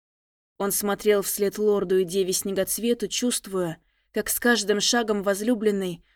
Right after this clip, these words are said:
он словно терял часть себя. Он слабел, как от смертельной раны.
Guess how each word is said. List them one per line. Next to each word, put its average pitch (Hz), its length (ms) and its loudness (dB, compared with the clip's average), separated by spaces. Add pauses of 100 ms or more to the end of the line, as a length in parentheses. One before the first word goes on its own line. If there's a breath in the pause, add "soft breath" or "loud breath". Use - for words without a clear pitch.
(120)
он 202 140 -2
словно 240 400 2
терял 233 400 4
часть 220 400 -2
себя. 196 480 -2 (1120)
Он 196 160 0
слабел, 202 600 2
как 180 240 -8
от - 120 -4
смертельной 202 640 0
раны. 175 420 -2